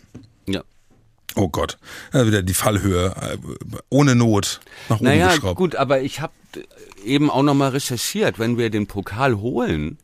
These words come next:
Speaker 2: Ja,
Speaker 1: wollen,
Speaker 2: <laughs> müssen wir gewinnen.
Speaker 1: wir müssen.
Speaker 2: Ja, das
Speaker 1: Wir
Speaker 2: hast du
Speaker 1: müssen
Speaker 2: gut
Speaker 1: das Ding
Speaker 2: recherchiert.
Speaker 1: gewinnen.
Speaker 2: Gut, dass du's
Speaker 1: Oder?
Speaker 2: noch mal sagst. Ja, ja.
Speaker 1: Ne?
Speaker 2: Ja.
Speaker 1: Ich helfe gern.
Speaker 2: Ja,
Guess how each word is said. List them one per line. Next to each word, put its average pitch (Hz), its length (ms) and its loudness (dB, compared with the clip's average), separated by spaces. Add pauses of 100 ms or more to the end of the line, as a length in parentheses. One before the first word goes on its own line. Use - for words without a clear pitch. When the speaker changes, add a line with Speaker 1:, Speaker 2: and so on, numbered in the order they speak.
(160)
Speaker 2:
Ja, 113 180 2 (120)
Speaker 1:
wollen, 85 400 4
Speaker 2:
<laughs> - 0 -
müssen 110 240 2
wir 123 80 2
gewinnen. 151 420 2
Speaker 1:
wir 123 220 2
müssen. 139 440 4 (460)
Speaker 2:
Ja, 117 160 0 (500)
das - 0 -
Speaker 1:
Wir 107 80 0
Speaker 2:
hast 107 100 0
du 107 60 4
Speaker 1:
müssen 131 220 2
Speaker 2:
gut 127 100 0
Speaker 1:
das 113 140 2
Ding 104 60 -2 (100)
Speaker 2:
recherchiert. - 80 2
Speaker 1:
gewinnen. 76 360 -8 (460)
Speaker 2:
Gut, 143 180 2
dass 131 100 0
du's 127 120 2
Speaker 1:
Oder? 123 80 4
Speaker 2:
noch 120 60 2
mal 120 80 2
sagst. 98 440 -2
Ja, 117 100 2
ja. 101 160 2
Speaker 1:
Ne? 131 200 -4 (440)
Speaker 2:
Ja. 101 80 0
Speaker 1:
Ich 92 80 -4
helfe 190 260 -4
gern. 131 360 -2 (240)
Speaker 2:
Ja, 131 240 2